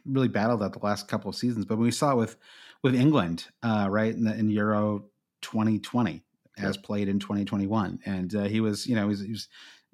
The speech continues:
Speaker 1: extremely good in that. So I think that, I think, yeah, I think it's a nice signing. What a, what a luxury to have a backup, you know, a backup defensive midfielder of his caliber. So I think, um, uh, or whatever you wanna call him,
Speaker 2: I
Speaker 1: you know,
Speaker 2: mean, I,
Speaker 1: deep
Speaker 2: I
Speaker 1: line
Speaker 2: wonder,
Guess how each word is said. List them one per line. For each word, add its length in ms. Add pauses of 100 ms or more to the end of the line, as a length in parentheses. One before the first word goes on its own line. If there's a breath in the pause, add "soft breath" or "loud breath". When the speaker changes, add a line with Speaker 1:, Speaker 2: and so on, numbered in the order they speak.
(180)
Speaker 1:
extremely 520
good 160
in 80
that. 220
So 120
I 60
think 220
that, 120
I 80
think, 140
yeah, 140
I 160
think 120
it's 120
a 40
nice 220
signing. 260 (220)
What 140
a, 40
what 260
a 40
luxury 440
to 100
have 160
a 40
backup, 540 (540 loud breath)
you 100
know, 240
a 80
backup 480 (400)
defensive 420
midfielder 460
of 80
his 220
caliber. 500
So 180
I 80
think, 240
um, 320 (580 soft breath)
uh, 180
or 80
whatever 220
you 60
wanna 140
call 280
him, 80
Speaker 2:
I 80
Speaker 1:
you 20
know, 80
Speaker 2:
mean, 80
I, 120
Speaker 1:
deep 100
Speaker 2:
I 80
Speaker 1:
line 80
Speaker 2:
wonder, 360